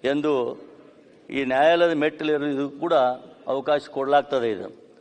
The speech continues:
ಹಾಗೆ ಈ ಒಂದು ಸರ್ಕಾರವಾಗಿ ಕೇವಲ ಐದು ಬಾಂಡುಗಳು ಹೂಡಿಕೆ ಮಾಡಿ, ಮಾಡಿ ಮತ್ತು ಐದು ಬ್ಯಾಂಕ್‌ಗಳಲ್ಲಿ ಹೂಡಿಕೆ ಮಾಡುವುದು ಹೇಳುವುದು ನ್ಯಾಯಸಮ್ಮತವಲ್ಲ ಅಂತ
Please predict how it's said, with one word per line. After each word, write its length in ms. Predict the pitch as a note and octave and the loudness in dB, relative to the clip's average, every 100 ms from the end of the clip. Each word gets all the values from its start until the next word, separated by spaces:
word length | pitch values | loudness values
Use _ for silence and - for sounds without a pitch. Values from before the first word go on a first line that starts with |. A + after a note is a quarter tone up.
| _ | _
ಹಾಗೆ 360 | - B2+ C#3+ E3+ | -4 -2 0 -2
ಈ 100 | D#3+ | -2
ಒಂದು 240 | D#3+ D3 | -2 -4
ಸರ್ಕಾರವಾಗಿ 920 | C#3+ C#3 C#3 D#3+ E3 C#3+ D3 C#3 G#2 F2+ - - - - | -2 -2 0 0 2 2 0 -2 -6 -8 -18 -20 -20 -6
ಕೇವಲ 340 | C3+ E3 F#3 E3 | -2 2 2 2
ಐದು 320 | A#2+ D#3 F3 E3 | 0 0 0 -2
ಬಾಂಡುಗಳು 600 | D#3 D#3+ D#3 D#3 D#3 C3+ | -2 -2 -2 -2 -2 -2
ಹೂಡಿಕೆ 340 | C#3+ D3 D#3 | -4 -6 -4
ಮಾಡಿ, 680 | C3+ C3+ C3+ C#3 - - - - - _ _ _ - | -4 -2 -4 -6 -8 -14 -20 -20 -20 _ _ _ -2
ಮಾಡಿ 580 | C#3 D3 D3+ D3 D3 | 2 4 2 -4 -4
ಮತ್ತು 400 | C3+ C3+ - D#3 | -4 -6 -2 0
ಐದು 240 | C3 E3 D#3+ | 4 2 4
ಬ್ಯಾಂಕ್‌ಗಳಲ್ಲಿ 560 | C#3+ F3 F3 E3+ D#3+ | 2 2 0 0 0
ಹೂಡಿಕೆ 340 | D#3 C#3+ D3 D#3 | 0 -2 -4 -2
ಮಾಡುವುದು 360 | C#3+ C#3+ C#3 | 0 0 -2
ಹೇಳುವುದು 540 | C3+ C3+ D#3 D3+ B2 B2+ - - - | -2 -2 -2 -2 -2 -4 -8 -20 -12
ನ್ಯಾಯಸಮ್ಮತವಲ್ಲ 920 | A#2+ C3 D3 C#3 D3 C#3 C#3 C#3 C3 | -4 0 0 -2 -2 -2 -4 -4 -4
ಅಂತ 300 | B2+ B2+ B2+ | -2 -4 -4